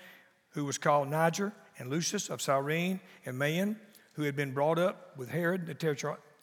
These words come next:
and Saul. While they were ministering to the Lord and fasting, the Holy Spirit said, "Set apart for me Barnabas and Saul for the work to which I have called them." Then when they had fasted and prayed,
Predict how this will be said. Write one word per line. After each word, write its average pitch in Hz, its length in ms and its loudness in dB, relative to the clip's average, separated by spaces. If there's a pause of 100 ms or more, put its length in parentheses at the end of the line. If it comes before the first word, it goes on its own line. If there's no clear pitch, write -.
(220)
and 135 120 -6
Saul. - 480 -2 (380)
While 175 140 8
they 185 100 6
were 170 140 0
ministering 240 440 2
to 196 100 -4
the 160 100 0
Lord 170 360 2
and 160 140 -2
fasting, 151 500 -2 (320)
the 131 60 -6
Holy 165 220 0
Spirit 160 360 2
said, 156 240 2
"Set 220 240 4
apart 208 420 4
for 160 100 -4
me 156 140 0
Barnabas 175 540 0 (260)
and 139 140 -4
Saul 160 420 0
for 147 140 -4
the 131 80 -4
work 175 320 0
to 156 80 -4
which 170 220 0
I 160 80 2
have 147 120 0
called 165 320 0
them." 123 280 -8 (600)
Then 180 160 4
when 190 160 4
they 196 160 6
had 175 240 2
fasted 196 460 2
and 170 140 -2
prayed, 151 420 2